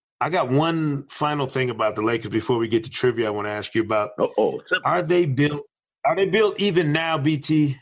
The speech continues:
Speaker 1: to, to really challenge in the West? 'Cause Christmas Day gave me a feeling like they might be closer than I realized.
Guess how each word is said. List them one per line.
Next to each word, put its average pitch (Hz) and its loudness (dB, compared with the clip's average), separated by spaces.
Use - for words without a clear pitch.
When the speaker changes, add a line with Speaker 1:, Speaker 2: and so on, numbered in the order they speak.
Speaker 1:
to, 127 0
to 139 0
really 139 2
challenge 143 -2
in 135 0
the 120 2
West? 131 -2
'Cause 151 -2
Christmas 220 -2
Day 180 0
gave 151 0
me 151 2
a 135 0
feeling 143 0
like 127 -2
they 165 2
might 220 -2
be 175 -2
closer 156 0
than 143 0
I 127 -2
realized. 127 -2